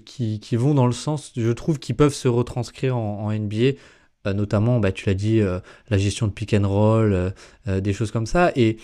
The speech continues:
et, et bon, aujourd'hui, il fait une saison, euh, sur le pull-up, euh, qui commence, euh, qui est sans doute sa meilleure en, en carrière, sur le pull-up à trois points.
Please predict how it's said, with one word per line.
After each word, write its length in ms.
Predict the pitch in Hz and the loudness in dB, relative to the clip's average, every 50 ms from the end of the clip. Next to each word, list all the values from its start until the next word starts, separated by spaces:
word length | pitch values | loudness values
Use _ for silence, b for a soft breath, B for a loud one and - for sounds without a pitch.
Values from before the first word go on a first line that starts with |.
| B B B B B B - | B B B B B B 0
et, 640 | 120 120 123 120 - 120 113 113 110 107 107 107 107 | 2 2 2 2 2 2 2 2 2 2 2 2 0
et 40 | |
bon, 300 | 110 110 117 131 147 156 | 0 0 2 2 2 4
aujourd'hui, 340 | 151 131 120 139 139 151 175 | 4 4 6 6 6 4 4
il 60 | 156 | 2
fait 140 | 127 - 127 | 0 -2 -4
une 60 | 117 | -4
saison, 500 | 110 - 123 110 110 131 131 120 101 95 | -2 -2 -2 0 0 0 0 0 0 0
euh, 60 | 95 98 | -2 -4
sur 300 | - - - 107 107 101 | -6 -6 -4 -2 0 0
le 120 | 101 101 | 0 0
pull-up, 380 | 101 - - 120 120 120 - - | -2 0 2 4 4 4 2 -2
euh, 100 | 92 92 | -6 -6
qui 200 | - - - 107 | -8 -10 -16 -12
commence, 460 | - - 104 104 107 107 104 - - | -6 -4 -4 -2 -2 -4 -6 -8 -10
euh, 100 | 92 98 104 | -12 -12 -12
qui 140 | - - - | -12 -14 -12
est 40 | 101 | -10
sans 160 | - - 117 | -6 -2 0
doute 180 | 117 131 131 | 0 0 0
sa 140 | - - 104 | 0 0 0
meilleure 320 | 104 110 113 117 117 107 107 | 0 2 2 2 0 0 -2
en, 220 | 92 92 95 98 | -6 -6 -6 -8
en 40 | 98 | -8
carrière, 440 | - - 95 113 131 151 156 - - | -6 -4 -2 -2 -2 -2 -4 -6 -12
sur 180 | - - - 101 | -12 -6 -2 -2
le 80 | 98 98 | -2 0
pull-up 260 | - 107 107 104 - | 0 -2 -2 0 -2
à 40 | 101 | -4
trois 220 | - - - 101 | -4 -4 -6 -6
points. 200 | - - 156 156 | -6 -6 -8 -8